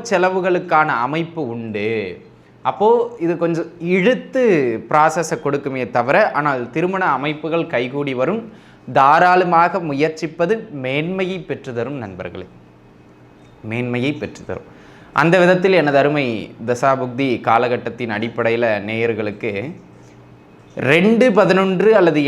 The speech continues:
ஏழாம் இடம் சம்பந்தப்பட்ட தசையும் உடன் நடக்குமானால் உறுதியா திருமணம் முடிஞ்சிடும். கவலைப்பட வேண்டாம். சரிங்களா? இப்போ கோச்சாரம் சுப செலவை தரப்போகுதுங்க, அது ஒரு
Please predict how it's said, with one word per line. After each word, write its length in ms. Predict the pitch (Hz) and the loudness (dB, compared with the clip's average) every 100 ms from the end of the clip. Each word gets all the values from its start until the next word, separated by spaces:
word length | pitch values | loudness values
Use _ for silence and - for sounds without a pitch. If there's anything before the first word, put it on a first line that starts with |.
| 151 | 4
ஏழாம் 280 | 160 175 165 | 4 2 0
இடம் 200 | 160 156 | -4 -4
சம்பந்தப்பட்ட 440 | 156 147 143 120 107 147 | -6 -4 -6 -6 -2 0
தசையும் 380 | 156 208 226 226 | 2 0 -2 -2
உடன் 240 | 175 185 165 | -2 0 -2
நடக்குமானால் 500 | 160 165 180 226 190 | -2 -4 -2 0 0
உறுதியா 220 | 180 185 151 | 0 0 -2
திருமணம் 300 | 127 120 110 | -6 -8 -8
முடிஞ்சிடும். 340 | 98 - - _ _ | -12 -16 -20 _ _
கவலைப்பட 340 | 139 120 104 95 | -6 -4 -4 -8
வேண்டாம். 260 | 92 90 87 - | -10 -12 -16 -14
சரிங்களா? 340 | 123 117 143 170 - - - | -10 -8 -8 -8 -12 -20 -14
இப்போ 120 | 131 120 | -10 0
கோச்சாரம் 440 | 156 165 180 196 180 | 0 2 2 2 0
சுப 140 | 170 180 | 0 2
செலவை 200 | 170 165 160 | 2 2 2
தரப்போகுதுங்க, 500 | 131 117 110 101 - - _ _ _ _ _ _ _ - | 0 -2 -8 -8 -12 -20 _ _ _ _ _ _ _ -4
அது 120 | 156 160 | 2 4
ஒரு 80 | 151 | 4